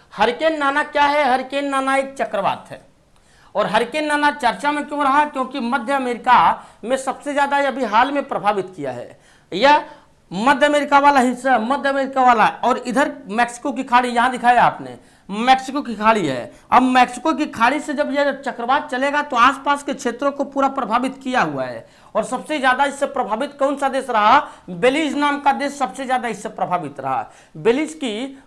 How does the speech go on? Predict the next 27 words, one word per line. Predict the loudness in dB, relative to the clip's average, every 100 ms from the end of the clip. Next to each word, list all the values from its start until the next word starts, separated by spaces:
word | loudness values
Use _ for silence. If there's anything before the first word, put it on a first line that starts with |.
| -10
मैपिंग | 2 2 2 -4 0
क्या | 0
है | 2 0 -2 -4 -14 -12
कि |
बेलीज | -2 0 2 0 -4
से | -2 -2 -2 2
आधा | 4 4
तो | 0 -4
मैक्सिको | -4 -6 -8 -8 -6
टकराता | -6 -4 -4 -2
है, | -4 -4 -10 _ _ _ _ 0
आधी | 4 4 4 -4
इसकी | -4 -8 -10
सीमा | -6 -4 -2
मैक्सिको | -2 -4 -6 -8 -6
से | -4
बनती | -4 -4 -4 0
है | 0 0 -6 -10 -2
और | -2 0
फिर | -4 0
ग्वाटेमाला | 2 2 2 -2 0 0
से | -2
बनती | -6 -8 -8
है। | -6 -8 -10 -20 -12
और | -8
क्वेश्चन | -2 -2 0 -2
में | -2